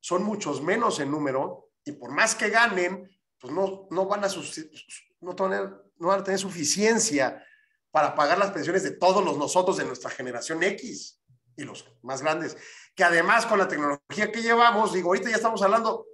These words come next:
científicamente, digo, todavía no es un hecho, de avances serios en la vacunación para el cuarenta por ciento de cáncer generado en el planeta.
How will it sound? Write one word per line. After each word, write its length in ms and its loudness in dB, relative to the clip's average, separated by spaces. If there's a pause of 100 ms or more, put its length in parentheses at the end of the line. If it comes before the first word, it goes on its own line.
(140)
científicamente, 760 -2
digo, 300 -14
todavía 220 -6
no 60 -4
es 80 -8
un 100 -6
hecho, 300 -2 (400)
de 100 2
avances 460 6
serios 400 4
en 100 0
la 120 2
vacunación 580 0
para 160 4
el 80 -2
cuarenta 380 2
por 120 -4
ciento 240 -2
de 160 -2
cáncer 400 0
generado 460 0
en 80 0
el 140 -6
planeta. 680 -2